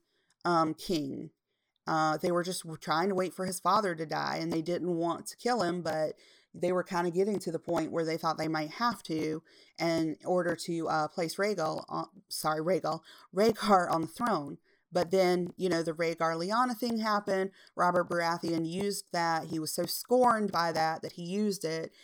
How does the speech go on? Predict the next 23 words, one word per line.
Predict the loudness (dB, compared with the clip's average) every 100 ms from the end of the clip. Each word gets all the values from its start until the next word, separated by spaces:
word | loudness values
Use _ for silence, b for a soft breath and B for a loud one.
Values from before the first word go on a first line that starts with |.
| B B
as | -4 -2
a |
means | -2 0 0 -2 -4
to | -6 -4 -4
take | -4 -4 2
over | 4 4 2
the | -4
throne | -8 -6 -4 -4 -8 -10 -14 _
from | 2 4 4
the | 2
Targaryens | -2 -2 0 -2 -2 -4 -6 -6
because | -6 -4 -4
he | -6
just | -6 -6
hated | -4 -2
all | 0 -2
Targaryens | -2 -4 -4 -2 0 0 -2 -4
because | -6 -2 0 0 -2 -6 b b b -4
a |
Stark | 0 2 2 2
didn't | -4 -2 -2
love | 0 -2
him. | -6 -10